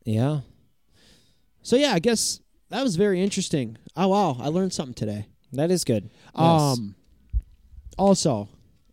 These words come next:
Speaker 2: how many different tables can you think of without the ones that I already mentioned? Or is it too
Speaker 1: Um, you've got coffee table. You've
Speaker 2: Good.
Speaker 1: got
Speaker 2: Ooh.
Speaker 1: dining room table.
Speaker 2: Okay.
Speaker 1: You've got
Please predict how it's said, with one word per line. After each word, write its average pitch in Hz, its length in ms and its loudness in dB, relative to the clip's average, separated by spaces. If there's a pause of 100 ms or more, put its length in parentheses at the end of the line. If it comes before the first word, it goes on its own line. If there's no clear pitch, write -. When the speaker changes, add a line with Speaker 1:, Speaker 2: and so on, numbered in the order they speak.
(680)
Speaker 2:
how 208 180 0
many 269 180 0
different 185 380 0
tables 139 460 -2
can 131 160 -10
you 120 80 -4
think 104 280 -12
of 98 340 -14 (140)
without 147 340 -2
the 143 80 -6
ones 123 240 -6
that 120 100 -2
I 113 60 -4
already 110 180 -4
mentioned? 107 420 -12 (220)
Or - 60 -8
is - 20 -6
it - 20 2
too 196 60 8
Speaker 1:
Um, 160 840 8
you've 147 220 6
got 123 520 4 (120)
coffee 147 420 2
table. 190 540 6 (500)
You've 135 140 4
Speaker 2:
Good. 185 60 -4
Speaker 1:
got 127 180 4
Speaker 2:
Ooh. 127 160 -8
Speaker 1:
dining 147 360 4
room 151 220 4
table. 123 520 4 (180)
Speaker 2:
Okay. 92 380 -10 (280)
Speaker 1:
You've 127 320 6
got 113 840 -2